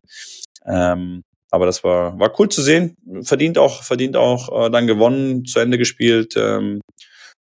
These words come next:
und ja, das war Abschluss Australian Open.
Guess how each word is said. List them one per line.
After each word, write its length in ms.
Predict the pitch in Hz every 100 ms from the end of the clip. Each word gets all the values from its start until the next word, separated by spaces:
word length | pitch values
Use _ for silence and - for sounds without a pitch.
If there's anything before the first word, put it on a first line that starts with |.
| _
und 640 | - 92 95 95 - - - _ _ 120
ja, 260 | - - _ _ _
das 240 | 95 -
war 340 | 107 127 156 151 -
Abschluss 640 | - - 147 147 151 - -
Australian 360 | - 123 131 135
Open. 400 | 165 196 101